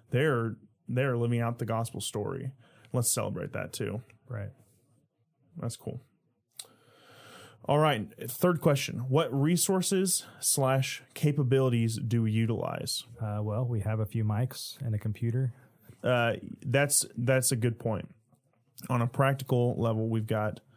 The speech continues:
Speaker 1: four microphones. So we're set up to interview from the start, right?
Speaker 2: Right.
Speaker 1: That was the idea with buying four microphones, is there's three of us plus one person to interview. We've got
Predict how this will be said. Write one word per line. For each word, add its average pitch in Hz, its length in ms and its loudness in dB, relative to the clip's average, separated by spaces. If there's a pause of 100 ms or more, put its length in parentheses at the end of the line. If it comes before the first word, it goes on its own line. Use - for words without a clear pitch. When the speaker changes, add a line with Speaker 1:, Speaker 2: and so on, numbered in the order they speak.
(460)
Speaker 1:
four 143 380 2
microphones. 120 840 0 (480)
So - 140 -2
we're 123 120 2
set 139 320 2
up 135 180 2
to - 100 -4
interview 113 340 0
from - 180 -8
the 104 80 -4
start, - 420 -8 (240)
right? 120 240 0
Speaker 2:
Right. - 80 -10 (240)
Speaker 1:
That 135 60 2
was 135 140 4
the 127 80 4
idea 120 200 2
with 113 160 0
buying 117 220 2
four 117 200 -2
microphones, 110 480 -4
is 113 140 -4
there's 110 200 -6
three 135 200 0
of 131 60 2
us 120 200 0
plus 117 240 -4
one 110 140 -2
person 107 260 -4
to 101 60 -4
interview. 90 380 -6 (1500)
We've 117 140 2
got 120 420 2